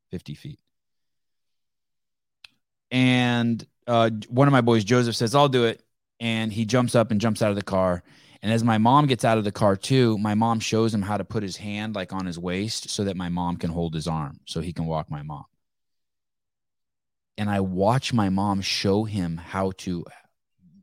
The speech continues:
be there present for a woman. And, and you could even do it for a man, right?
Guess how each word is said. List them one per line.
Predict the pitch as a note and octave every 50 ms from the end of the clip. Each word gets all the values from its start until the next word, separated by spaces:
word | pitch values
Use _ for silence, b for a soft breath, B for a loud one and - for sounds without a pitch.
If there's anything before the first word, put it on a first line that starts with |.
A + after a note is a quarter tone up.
| _
be | - A2+ A2+ A2+
there | G#2+ G2+ F#2 E2+ D#2
present | - - - G#2 G2+ G2+ F#2+ F#2 D#2+ - -
for | - E2+ E2
a | D#2+
woman. | D#2+ D#2+ E2+ F2 G2 A2 A2+ A#2+ - _ _ _ _ _ _ _ _ _ _ _ _ _ _ _ _ _ _ _ _ _ _ _ _ _ _ _ _ _ _ _ _ _ _ _ _ _ _ _ _ _ _ _ _ - -
And, | - G2+ -
and | G2 G#2 G2 G2
you | G2
could | G2 G2 G2+
even | A#2+ C3+ B2
do | G2 E2+
it | C#2+
for | - - D#2+
a | D2+
man, | D2 D#2 F2 A2 A2+ E2 C#2 C#2
right? | D2+ D#2 F2+ C2+ -